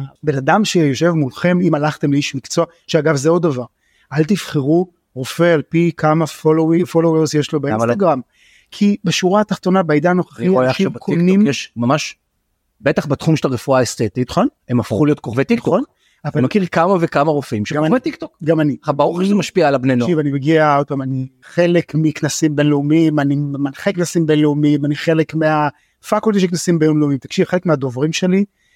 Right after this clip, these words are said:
Speaker 1: הם אנשים שמגיעים לאירועים האלה עם צלמים, מאפרים, זאת אומרת,
Speaker 2: הם מבינים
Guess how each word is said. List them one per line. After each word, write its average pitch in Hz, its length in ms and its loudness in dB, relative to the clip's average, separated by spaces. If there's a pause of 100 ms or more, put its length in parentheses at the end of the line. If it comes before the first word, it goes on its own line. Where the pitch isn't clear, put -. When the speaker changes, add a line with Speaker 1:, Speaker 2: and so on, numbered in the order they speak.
(160)
Speaker 1:
הם 139 100 -2
אנשים 175 340 0
שמגיעים 170 800 0 (340)
לאירועים 156 480 0
האלה 180 180 4
עם 165 220 0
צלמים, 160 800 0
מאפרים, 175 680 0 (280)
זאת - 120 -6
אומרת, 151 260 0
Speaker 2:
הם 131 60 0
מבינים 135 180 2